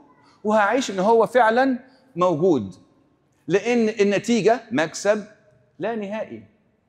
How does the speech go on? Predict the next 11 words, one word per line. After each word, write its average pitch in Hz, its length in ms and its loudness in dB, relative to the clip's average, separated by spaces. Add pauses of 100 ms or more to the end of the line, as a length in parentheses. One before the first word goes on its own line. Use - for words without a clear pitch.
(840)
وبعد 175 480 -2
ما 147 120 -2
عمل 180 320 -2
الموضوع 143 440 -2
دوت، 175 460 0 (1800)
he 135 240 -4
discovered 156 420 0
يعني 117 240 -4
إيه؟ 120 200 -6 (1200)
اكتشف 233 720 0
سر 202 680 0